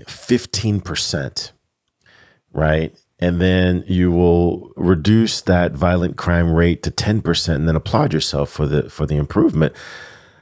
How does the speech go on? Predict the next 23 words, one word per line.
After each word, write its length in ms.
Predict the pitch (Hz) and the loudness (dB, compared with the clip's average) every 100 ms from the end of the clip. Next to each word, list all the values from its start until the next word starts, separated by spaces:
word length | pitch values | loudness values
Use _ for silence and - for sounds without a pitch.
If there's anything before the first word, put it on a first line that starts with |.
| _ _ - | _ _ -4
But 120 | 180 | -2
think 220 | - 523 | 0 0
about 320 | - - 78 80 | 2 0 0 -2
it, 220 | - - - | -8 -8 0
that 220 | 196 - _ _ | 0 0 _ _
ten 260 | - 254 302 | -2 0 2
percent, 840 | - 330 - 311 294 - - - 480 807 740 640 - - - - - | 2 0 0 2 2 0 -6 -6 -8 -8 -16 -18 -20 -20 -18 -16 -18
<laughs> 800 | - - _ _ _ _ _ - | -20 -20 _ _ _ _ _ -2
that's 380 | - 277 - | 0 0 -2
not 440 | 180 214 285 - - | -2 0 2 0 0
normal. 800 | 147 165 311 679 523 214 180 - | 0 4 4 4 2 2 -2 -6
<laughs> 80 | - - 508 494 - - - - | -10 -6 -6 -6 -8 -18 -12 -2
That's 260 | 151 - | -2 0
not 340 | 139 151 208 202 | -2 0 0 0
normal. 680 | 113 110 143 160 87 82 - - - - | 2 4 4 4 2 -2 -12 -20 -20 -2
And 300 | 120 123 123 | 2 4 2
we'll 260 | 104 135 175 | 2 4 4
do 180 | 170 160 | 4 2
things 360 | - 127 104 | 2 2 4
like 260 | 107 101 98 | 4 4 2
we 120 | 120 | 4
will 160 | 113 98 | 6 6
have, 500 | 98 95 85 - | 6 4 2 -4